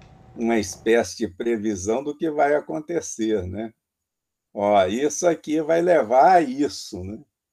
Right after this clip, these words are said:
Então, e realmente, é, aconteceu, né? A outra coisa que o filme destaca bastante são relacionamentos sexuais, sem critério nenhum,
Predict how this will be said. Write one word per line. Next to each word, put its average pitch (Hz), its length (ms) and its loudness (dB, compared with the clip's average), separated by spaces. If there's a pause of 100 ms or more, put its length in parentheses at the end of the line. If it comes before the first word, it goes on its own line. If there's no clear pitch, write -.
(180)
Então, 95 300 -16
e 127 200 -8
realmente, 101 1120 -6 (1200)
é, 110 300 -18
aconteceu, 92 800 -8
né? 82 160 -16 (2000)
A 156 120 6
outra 185 360 8
coisa 123 380 2
que - 140 -6
o 110 80 -2
filme 104 320 -8
destaca 92 540 -6
bastante 107 520 -6
são 135 200 -10
relacionamentos 98 880 -6
sexuais, 101 720 -8
sem 170 380 0
critério 135 640 -2
nenhum, 107 280 -6